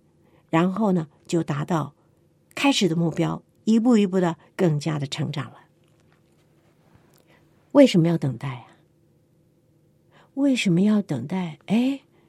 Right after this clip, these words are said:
这句话我以前也想，这马上就可以做了嘛，为什么要等待呢？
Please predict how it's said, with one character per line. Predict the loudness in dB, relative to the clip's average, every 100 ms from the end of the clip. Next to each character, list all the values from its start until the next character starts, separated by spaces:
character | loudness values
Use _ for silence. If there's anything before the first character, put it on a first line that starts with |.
| _ _ _ _
这 | 0 2
句 | 2
话 | -2 -6 -10 _ _ _ _ _ _
我 | 0
以 | 0 0
前 | 0 0
也 | 0
想， | -4 -12 -16 _ _ _ _ _ _ _ _ _ _
这 | 8
马 | 8 8
上 | 6
就 | 6
可 | 4
以 | 4
做 | 4 4
了 |
嘛， | 4 6
为 | 4
什 | 4
么 | 2
要 | 2
等 | 0
待 | 0 0
呢？ | 0 -4